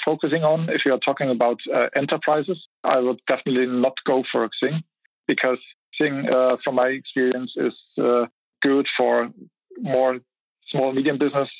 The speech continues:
uh, companies. But, uh, the big brands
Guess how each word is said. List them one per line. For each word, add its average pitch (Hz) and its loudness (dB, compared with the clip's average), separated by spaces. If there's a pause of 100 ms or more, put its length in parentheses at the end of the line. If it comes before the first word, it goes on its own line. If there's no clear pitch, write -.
uh, 139 2 (100)
companies. 139 0 (680)
But, 123 -2 (260)
uh, 123 2
the 113 -2
big - 0
brands 123 2